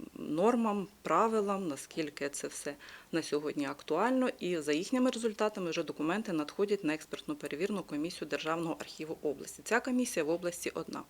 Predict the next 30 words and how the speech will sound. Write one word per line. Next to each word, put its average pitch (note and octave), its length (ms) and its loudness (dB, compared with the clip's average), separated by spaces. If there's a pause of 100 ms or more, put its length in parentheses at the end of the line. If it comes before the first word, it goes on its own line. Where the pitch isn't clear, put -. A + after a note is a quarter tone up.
(640)
І F3 60 0
якщо A3 460 6
ми B3 400 8
не F#3+ 140 4
можемо G3+ 420 4
на F3+ 140 4
своїй F3 380 2
комісії F#3 540 2
обласного F#3+ 540 0
рівня F#3 280 2
вирішити F#3+ 440 2
те F3 140 6
чи - 180 -2
інше E3+ 240 -2
питання, E3 480 0
з'ясувати D#3+ 680 0
долю D#3+ 280 0
того E3 260 0
чи E3+ 180 -4
іншого D#3 280 0
документа, D3+ 600 -2
тому F3 180 -2
що F#3 140 -4
нормативні G3 520 4
документи, F#3 600 0
вони F3 240 0
типові, D4 440 4
вони F#3 320 2 (380)
стосуються A3+ 560 2
загалом E3+ 560 4